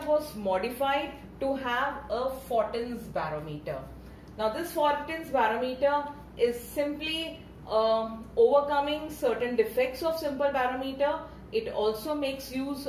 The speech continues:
of mercury only. And the third barometer that we have is an aneroid barometer. This is one which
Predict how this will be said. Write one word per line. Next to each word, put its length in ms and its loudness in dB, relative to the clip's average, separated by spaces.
of 240 -4
mercury 680 -4
only. 420 -2
And 140 -4
the 180 4
third 340 4
barometer 580 2
that 240 -2
we 140 -6
have 340 -2
is 160 -4
an 300 -4
aneroid 560 0
barometer. 680 -6
This 340 -2
is 220 2
one 340 0
which 240 -4